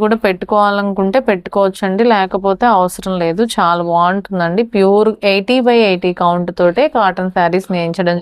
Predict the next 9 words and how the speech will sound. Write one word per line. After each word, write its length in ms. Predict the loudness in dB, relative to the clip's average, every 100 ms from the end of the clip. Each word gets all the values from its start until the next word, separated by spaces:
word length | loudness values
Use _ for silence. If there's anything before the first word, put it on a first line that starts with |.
| -4
జరుగుతుంది. 560 | -4 -6 -4 -2 0 -2 -4 -20 -20 -8
చాలా 200 | -2 0 2
బాగుంది 360 | 2 2 0 -2
చూడండి, 380 | -2 -2 -2 -4 -2
కలర్ 220 | 0 0 0
కాంబినేషన్ 440 | -4 -4 -6 -6 -6 -6
ఎంత 180 | -4 -2 0
బాగుందో 380 | 0 -2 -4 -4 -6
చూడండి. 420 | -10 -8 -6